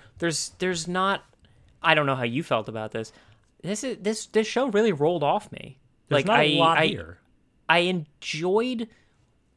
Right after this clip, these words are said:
Speaker 1: the, the basics of it, but could not get any depth out of it. And that, so, like, when I was winding around to my fourth episode, I was really, really feeling the fatigue.
Speaker 2: <clears throat>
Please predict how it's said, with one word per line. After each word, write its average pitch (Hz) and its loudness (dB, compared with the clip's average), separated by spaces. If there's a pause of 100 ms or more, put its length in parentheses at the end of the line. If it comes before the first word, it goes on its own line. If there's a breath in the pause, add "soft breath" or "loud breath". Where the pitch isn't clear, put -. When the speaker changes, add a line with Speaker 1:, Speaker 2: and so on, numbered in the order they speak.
(100)
Speaker 1:
the, 156 2 (880)
the 139 -2
basics 135 -2
of 190 0
it, 214 -4 (200)
but 147 0 (320)
could 156 -4
not 147 -2
get 139 0
any 131 -4
depth 117 -4
out 185 -4
of 120 -8
it. 113 -6
And 139 -2
that, - -6
so, 147 0
like, 143 0 (600 soft breath)
when 147 -4
I 147 2
was 139 0
winding 139 0
around 135 0
to 135 -6
my 127 -2
fourth 135 -4
episode, 120 -2
I 123 2
was 123 -4
really, 117 -4 (420)
really 135 0
feeling 123 -4
the 113 -4
fatigue. 117 -10 (400)
Speaker 2:
<clears throat> 139 -12